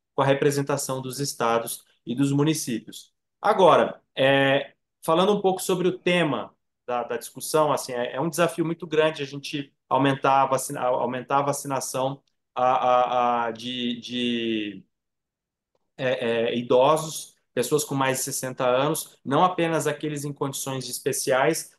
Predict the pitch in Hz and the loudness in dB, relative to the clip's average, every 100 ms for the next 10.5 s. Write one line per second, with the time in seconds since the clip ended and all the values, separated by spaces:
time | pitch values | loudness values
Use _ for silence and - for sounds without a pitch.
0 | - 139 143 143 147 151 139 147 - 147 | -2 0 2 0 0 0 0 0 0 -6
1 | 147 - - 147 139 143 139 - 139 143 | -8 -10 -6 -4 -2 -2 -2 -4 -4 -4
2 | 135 - 143 147 143 143 139 143 - 143 | -4 -6 -6 -6 -6 -4 -2 -4 -4 -4
3 | 139 170 143 139 123 - _ _ _ _ | -4 -4 2 4 2 -10 _ _ _ _
4 | - 104 131 - 139 139 143 143 - 131 | -6 -4 -4 0 2 4 0 0 -2 -2
5 | 143 131 143 139 135 139 139 127 123 123 | -2 -2 0 0 0 -2 -2 2 2 2
6 | 123 123 131 131 123 127 - 147 131 120 | -4 -10 -8 -8 -8 -12 -12 -6 -2 -2
7 | 113 101 - _ _ - 117 123 156 139 | -4 -8 -14 _ _ -2 0 2 2 4
8 | 143 185 139 127 120 - 127 135 127 123 | 4 4 2 0 -4 -2 0 0 0 0
9 | 127 127 139 143 147 127 165 143 123 143 | 0 0 -2 -6 -6 -4 -6 -6 -4 -4
10 | 143 131 127 113 | -4 -8 -10 -12